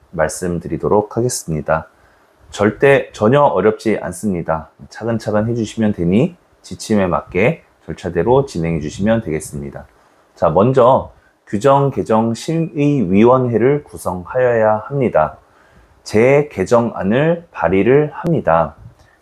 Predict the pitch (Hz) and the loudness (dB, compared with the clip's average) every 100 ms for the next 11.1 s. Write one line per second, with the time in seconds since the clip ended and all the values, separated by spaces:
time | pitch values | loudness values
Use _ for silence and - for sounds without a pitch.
0 | - 104 - 170 104 - 90 127 135 135 | -8 -6 0 2 2 -2 0 2 0 0
1 | 107 101 156 214 - - 95 107 101 87 | 0 2 2 0 -4 -6 0 2 2 0
2 | 101 123 - 165 165 113 110 104 87 78 | -2 -4 -2 0 2 4 4 2 0 -6
3 | _ _ _ 120 - 123 104 113 170 - | _ _ _ -14 -2 0 2 2 0 -6
4 | _ _ - 92 90 85 85 101 76 _ | _ _ -4 -2 2 0 2 -2 -4 _
5 | _ _ - - - 147 139 131 131 147 | _ _ -14 -6 0 2 4 2 2 2
6 | 147 147 113 110 104 - 78 - _ _ | 2 2 0 2 4 4 2 -2 _ _
7 | _ _ - 131 _ - 147 147 147 143 | _ _ -12 -12 _ 2 4 4 2 2
8 | 139 101 98 - 120 113 90 117 120 - | 2 2 -4 -2 -2 -2 -2 -2 -2 -4
9 | 85 90 87 135 165 - 90 95 98 - | -4 -2 0 2 0 -2 -2 -2 -4 -6
10 | 101 - 87 82 73 69 - _ - 139 | -8 -8 -8 -8 -8 -12 -16 _ 4 4